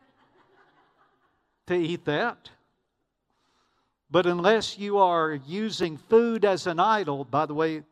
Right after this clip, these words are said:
some people do, you realize that? Unless you're using food as self-medication, food is just food.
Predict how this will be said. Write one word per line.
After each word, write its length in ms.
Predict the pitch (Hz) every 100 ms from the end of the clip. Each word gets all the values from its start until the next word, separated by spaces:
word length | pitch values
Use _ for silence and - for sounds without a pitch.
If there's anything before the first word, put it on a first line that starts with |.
| _
some 240 | - - 151
people 300 | 165 156 135
do, 160 | 135
you 220 | 156 127 131
realize 420 | 147 147 147 -
that? 260 | 156 160 - _ _ _ _ _ _ _ _ _ _ _ _ _ 123
Unless 320 | 131 226 226
you're 100 | 196
using 480 | 180 208 160 170 143
food 560 | - 233 233 180 160 165
as 200 | 151 139
self-medication, 1300 | - 220 - 180 208 180 - 240 254 - 185 202 - _ _ _ _ _ _ _
food 480 | 240 285 269 262 233 - _ _
is 240 | 196 175 131
just 720 | - 214 233 226 - - - _ _ _ _ _ _
food. 560 | 208 190 127 110 -